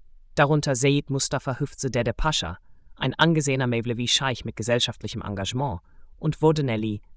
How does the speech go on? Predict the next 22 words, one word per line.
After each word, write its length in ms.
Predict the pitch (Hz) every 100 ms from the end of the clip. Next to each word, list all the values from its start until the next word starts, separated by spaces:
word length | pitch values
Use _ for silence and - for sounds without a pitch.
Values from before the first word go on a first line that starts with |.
| -
Neyzen 420 | 120 123 117 110 -
Ahmet 520 | 110 - 113 101 - - -
Dede, 320 | 123 110 82 - - - -
ein 140 | 143
herausragender 840 | 147 139 139 156 - 139 131 131 123
Ney-Spieler 680 | 123 127 135 - 107 92 87
des 180 | 95
siebzehnten 520 | - 113 - 101 - 101
Jahrhunderts. 720 | 95 123 110 78 - - - - - - - -
Das 160 | 156
Mausoleum 520 | 160 151 160 170 165 160
ist 140 | -
beeindruckend, 880 | - - 151 - 95 92 90 - - -
mit 160 | 131 -
über 180 | 139 127
sechsunddreißig 800 | 147 147 - 147 123 127 120 -
Gräbern 460 | 123 131 107 104
und 240 | - 113 -
baulichen 420 | 131 139 - 123
Verbindungen 680 | - 95 120 117 98 98 -
zur 260 | - 104
Sema-Hane, 720 | 98 117 101 87 123 110 80